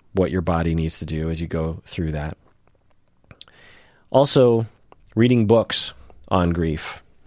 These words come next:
In my travels, I've picked up a few good ones. A lot of you might know this is a very, both these books are actually pretty popular, so many of you probably have these books on your shelf. But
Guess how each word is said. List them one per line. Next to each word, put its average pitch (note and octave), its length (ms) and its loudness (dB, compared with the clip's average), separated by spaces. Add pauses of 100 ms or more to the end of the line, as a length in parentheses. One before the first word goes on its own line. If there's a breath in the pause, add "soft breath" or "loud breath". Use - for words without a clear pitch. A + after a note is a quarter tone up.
(200)
In F2 140 0
my F2 220 0
travels, F2 460 -2
I've E2+ 160 -4
picked F2 200 -6
up E2+ 140 -6
a D#2+ 40 -6
few E2 240 -6
good D#2+ 200 -4
ones. E2 400 -4 (520 soft breath)
A F2+ 60 -2
lot E2+ 200 2
of E2 100 -4
you F2+ 80 0
might E2 200 -2
know D#2+ 160 -2
this E2 200 -4
is E2 120 -8
a D#2+ 40 -10
very, E2 280 -6 (460)
both G2+ 180 4
these D2+ 180 -4
books - 280 -8
are D#2+ 60 -4
actually D#2 280 -8
pretty E2 180 -6
popular, D#2 640 -6
so - 180 -8
many D#2 240 -4
of D2+ 80 -8
you D#2 100 -6
probably D2 280 -4
have E2+ 180 -4
these D#2 160 -6
books - 260 -8
on D2 60 -8
your D2 80 -8
shelf. - 320 -8
But - 200 -4